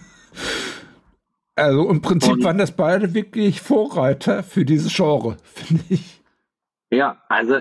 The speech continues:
Speaker 2: ich, ich hab nichts gegen Gewalt.
Speaker 1: Hm.
Speaker 2: Also <laughs> gegen Gewalt im Film, vielleicht so. Ich glaube, wenn's eben, äh, irgendwo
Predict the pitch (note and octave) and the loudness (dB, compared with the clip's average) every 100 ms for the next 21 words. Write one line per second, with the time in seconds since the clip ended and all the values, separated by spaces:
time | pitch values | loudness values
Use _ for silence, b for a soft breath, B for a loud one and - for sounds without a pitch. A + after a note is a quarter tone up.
0 | - - - - _ _ _ _ _ - | -2 -4 -4 -16 _ _ _ _ _ -20
1 | _ - - E3 C#3+ - C3 A#2+ F#2 E2 | _ -2 -2 -2 -2 0 0 0 0 -4
2 | C3+ B2+ - _ _ _ A2+ A2+ B2 - | -6 -12 -14 _ _ _ 0 0 0 0
3 | - D#3+ C3 B2 - A#2 - G2 E2 - | 0 0 -2 -2 -2 -6 0 -2 -2 -2
4 | G2 - - - - B B B B - | -2 -2 -8 -8 -12 B B B B -6
5 | - C#3+ D#3+ D3+ C#3+ C#3+ - B2+ B2+ A#2 | 0 2 0 0 -2 -4 -2 0 2 -2
6 | - A#2 A2+ A2+ - B2 B2+ A#2 A2+ A2+ | -2 -2 0 -2 0 0 0 0 2 2
7 | - | -2